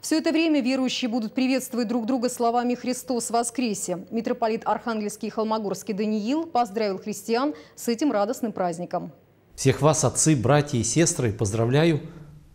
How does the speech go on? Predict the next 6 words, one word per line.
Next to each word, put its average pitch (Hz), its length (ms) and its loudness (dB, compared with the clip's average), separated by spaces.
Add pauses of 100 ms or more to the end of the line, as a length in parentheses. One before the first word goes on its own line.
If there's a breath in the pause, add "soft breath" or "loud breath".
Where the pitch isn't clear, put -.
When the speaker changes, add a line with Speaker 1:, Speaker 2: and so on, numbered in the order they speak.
Speaker 2:
с - 100 -6
самым 165 400 6
радостным 143 540 4
праздником – 113 600 0 (500)
христианским, 107 720 0 (680 soft breath)
Пасхой. 135 500 2